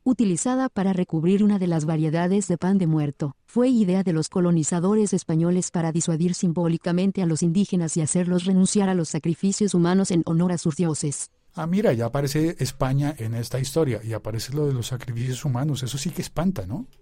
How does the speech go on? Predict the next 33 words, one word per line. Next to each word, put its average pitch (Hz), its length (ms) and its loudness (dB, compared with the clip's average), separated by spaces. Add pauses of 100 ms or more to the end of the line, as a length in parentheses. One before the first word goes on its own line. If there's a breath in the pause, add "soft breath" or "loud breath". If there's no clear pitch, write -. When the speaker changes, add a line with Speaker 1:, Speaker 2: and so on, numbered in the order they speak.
(240)
Speaker 2:
Eso 143 280 -10
sí 185 160 -4
que 139 160 -4
da 135 80 -4
susto. - 400 -10 (240)
Speaker 1:
El 220 160 0
color 170 300 0
de 185 80 0
la 170 100 2
muerte 185 380 2
en 185 80 2
el 165 100 2
México 170 460 0
prehispánico 190 720 0
era 202 100 2
el 180 120 2
amarillo, 160 580 0 (120)
por 233 140 0
ello, 156 300 0 (100)
la 202 160 2
flor 196 240 0
de 175 120 0
cempasúchil 220 640 2
es - 120 -4
utilizada 196 540 0
tradicionalmente 170 880 2
en 214 80 4
la 165 120 2
ofrenda 190 340 2
del 185 220 0
Día 196 220 2
de 180 120 2
Muertos. 147 580 -2